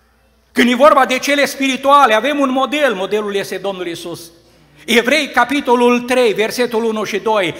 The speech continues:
autorul epistolei către evrei spune:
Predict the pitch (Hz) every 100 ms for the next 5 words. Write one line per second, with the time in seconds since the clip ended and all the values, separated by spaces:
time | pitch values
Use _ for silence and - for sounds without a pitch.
0 | - 220 240 262 285 254 233 254 240 -
1 | 214 208 220 208 196 190 - - 196 202
2 | 190 180 - 180 165